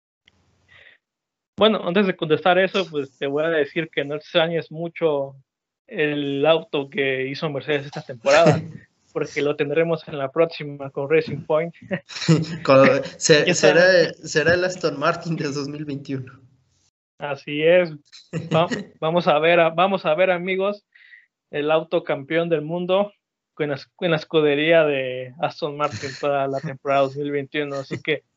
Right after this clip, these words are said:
Speaker 1: no lo extrañen mucho.
Speaker 2: <laughs>
Speaker 1: Y pues bueno, la verdad, <clears throat> sí veo a, a McLaren peleando con los Mercedes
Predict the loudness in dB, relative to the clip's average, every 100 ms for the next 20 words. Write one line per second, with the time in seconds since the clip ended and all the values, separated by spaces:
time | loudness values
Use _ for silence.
0 | _ _ _ 0 4 4 4 0 0 -2
1 | -8 -10 -12 -18 _ -6 -6 -6 -10 -12
2 | -12 -10 -10 -2 2 2 4 2 4 4
3 | 4 4 4 4 4 6 4 2 -6 _
4 | _ _ -8 -6 -6 0 0 4 4 4
5 | 2 -2 -10 _ _ -8 -6 -6 -2 0
6 | 0 -2 -8 _ -10 -6 -6 -6 -4 -4
7 | -4 -8 0 2 2 0